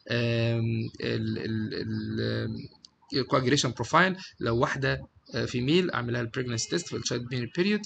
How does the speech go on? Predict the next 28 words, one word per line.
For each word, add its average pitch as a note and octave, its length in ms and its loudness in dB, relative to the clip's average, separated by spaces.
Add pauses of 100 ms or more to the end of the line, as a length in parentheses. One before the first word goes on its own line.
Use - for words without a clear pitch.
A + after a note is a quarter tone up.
(380)
آه، C3+ 160 2
ده C3 200 2
بالنسبه C3 300 0
لللابس. E3 360 4 (340)
الفيرولوجي D#3+ 440 4
سكرين F#3+ 280 0
ودي D#3+ 140 -2
حاجه E3+ 140 0
من E3 60 2
الحاجات D#3 260 -4
المهمه D3+ 280 0
قوي G3 180 4
انك C#3 160 -2
تعملها C#3 380 -2
بيفور F3+ 260 0
ترانسبلانتيشن، F3+ 720 -2 (280)
لانها D3+ 280 2
بتفرق F#3+ 420 0
في - 80 -8
الاوتكم D#3 380 -2
بتاع A#2+ 120 -8
الترانسبلانتيشن A#2+ 760 -4
بتاعتك، D3 340 -2
زي C3 320 -2
هيباتيتس A#2+ 400 -4
بي C3 180 -2
وهيباتيتس A2 520 -6
سي، F#3+ 300 -2